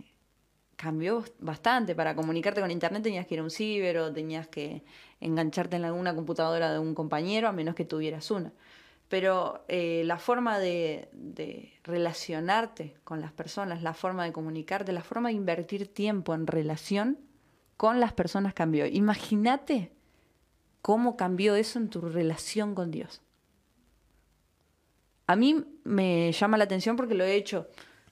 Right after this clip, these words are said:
muchos años anteriores, ¿no? De,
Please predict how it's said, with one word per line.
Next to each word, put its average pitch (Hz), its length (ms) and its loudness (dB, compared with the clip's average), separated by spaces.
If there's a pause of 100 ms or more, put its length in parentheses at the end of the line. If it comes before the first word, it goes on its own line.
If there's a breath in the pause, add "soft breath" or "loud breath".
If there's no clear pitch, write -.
(260)
muchos 202 420 -8
años 190 380 -4
anteriores, 165 580 0
¿no? 196 260 0
De, 160 460 -4